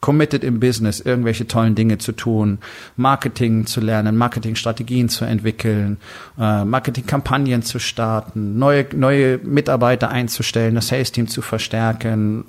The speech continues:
und, und, und, und, und. Nichts passiert davon in aller Regel.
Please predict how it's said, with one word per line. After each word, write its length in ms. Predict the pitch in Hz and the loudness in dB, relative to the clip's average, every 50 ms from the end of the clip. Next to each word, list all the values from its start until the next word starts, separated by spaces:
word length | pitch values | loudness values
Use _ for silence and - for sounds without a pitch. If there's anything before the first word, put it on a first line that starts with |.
| - | -6
und, 300 | - 151 156 160 151 - | 0 2 2 2 2 0
und, 260 | - 135 131 127 - | 0 0 0 0 0
und, 220 | - 127 120 113 113 | 0 0 0 2 2
und, 220 | 113 110 104 - | 0 -2 -2 -2
und. 280 | 104 98 90 - - - - - - - - - - - - - - - - - _ _ | -4 -4 -4 -6 -8 -12 -20 -20 -20 -20 -20 -20 -20 -20 -20 -20 -20 -20 -20 -20 _ _
Nichts 840 | 113 123 117 117 - - - - - - - - - - - - - _ _ _ _ _ _ _ _ _ _ _ _ _ _ _ _ _ _ _ _ _ | 2 2 2 2 -2 -8 -10 -8 -4 -4 -4 -2 -4 -6 -8 -12 -18 _ _ _ _ _ _ _ _ _ _ _ _ _ _ _ _ _ _ _ _ _
passiert 400 | - 113 - - - 110 107 - | -2 0 0 2 2 0 0 0
davon 260 | 92 - - 98 95 | -4 -4 -2 -2 -2
in 120 | 92 95 78 | -2 -2 -2
aller 240 | 80 95 92 90 85 | -4 -4 -4 -4 -6
Regel. 220 | - - - - | -10 -12 -16 -18